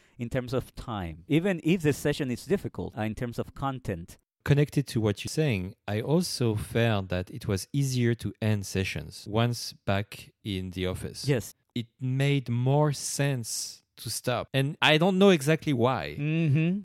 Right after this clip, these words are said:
Speaker 2: but I really felt it. I think that's what you're saying.
Speaker 1: Yes. And, you know, I speculate that it could be, uh, as I have mentioned before, that both the patient and us are immersed in the same reality. There's a pandemic. We experience all of that.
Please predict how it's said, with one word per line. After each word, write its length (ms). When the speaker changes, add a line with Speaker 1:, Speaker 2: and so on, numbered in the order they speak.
Speaker 2:
but 180
I 260
really 540
felt 360
it. 240
I 60
think 220
that's 320
what 280
you're 240
saying. 360
Speaker 1:
Yes. 400
And, 440
you 140
know, 180
I 120
speculate 760
that 180
it 80
could 260
be, 340
uh, 160
as 140
I 80
have 260
mentioned 360
before, 420
that 240
both 220
the 80
patient 420
and 260
us 520
are 400
immersed 680
in 120
the 60
same 240
reality. 540
There's 300
a 40
pandemic. 640
We 200
experience 500
all 160
of 120
that. 240